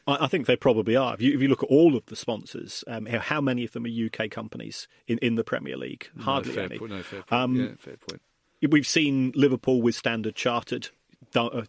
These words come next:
Speaker 1: have, they've done very well. They've just renegotiated their deal.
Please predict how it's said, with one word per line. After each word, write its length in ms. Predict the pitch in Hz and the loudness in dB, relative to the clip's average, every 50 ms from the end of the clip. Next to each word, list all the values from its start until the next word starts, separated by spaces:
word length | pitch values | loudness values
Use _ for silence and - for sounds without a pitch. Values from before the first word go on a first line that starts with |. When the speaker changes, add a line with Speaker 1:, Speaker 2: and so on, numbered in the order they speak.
| - 156 | -8 -10
Speaker 1:
have, 140 | 127 107 - | -10 -10 -6
they've 220 | - 120 123 120 | 0 0 0 2
done 200 | - 120 110 107 | 2 0 0 0
very 220 | 98 123 113 110 107 | 2 4 4 4 4
well. 260 | 104 123 131 131 127 | 4 4 4 4 4
They've 220 | 120 120 120 113 | 4 2 0 0
just 160 | - 123 120 - | 0 -2 -2 0
renegotiated 920 | 117 117 113 107 101 95 139 151 156 - - 135 117 117 - - 117 - | 2 2 2 2 0 0 2 2 2 0 0 -2 -2 -4 -6 -10 -10 -6
their 180 | - 120 113 110 | -4 -4 -2 -2
deal. 340 | - 131 123 120 120 123 | 2 2 4 4 4 2